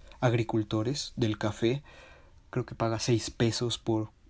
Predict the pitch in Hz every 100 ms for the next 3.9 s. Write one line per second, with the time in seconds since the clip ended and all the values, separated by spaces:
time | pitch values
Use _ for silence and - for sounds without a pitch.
0 | - 117 - 120 110 110 104 127 123 123
1 | - 123 113 107 104 104 104 104 - -
2 | - 113 113 120 117 123 113 - 117 123
3 | 107 - - - - 135 120 -